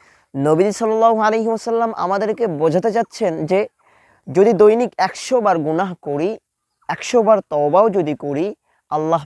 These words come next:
পাক রব্বুল আলামিন মাফ করবে। অনেক মানুষ আছে গুনাহ করে তারা ভারে-, তারা ভাবে যে আমি যে এত গুনাহ করেছি, তো এই গুনাহের জন্য, এই গুনাহের জন্য আল্লাহ তো মাফ করবে না আমাকে, অনেক বড় ভয়ঙ্কর গুনাহ আমি করেছি,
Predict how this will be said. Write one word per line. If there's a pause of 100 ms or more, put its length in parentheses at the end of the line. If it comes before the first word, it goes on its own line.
পাক
রব্বুল
আলামিন
মাফ
করবে। (600)
অনেক
মানুষ
আছে
গুনাহ
করে
তারা
ভারে-, (140)
তারা
ভাবে
যে (400)
আমি
যে
এত
গুনাহ
করেছি, (480)
তো
এই
গুনাহের
জন্য, (520)
এই
গুনাহের
জন্য (920)
আল্লাহ
তো
মাফ
করবে
না
আমাকে,
অনেক
বড়
ভয়ঙ্কর
গুনাহ
আমি
করেছি,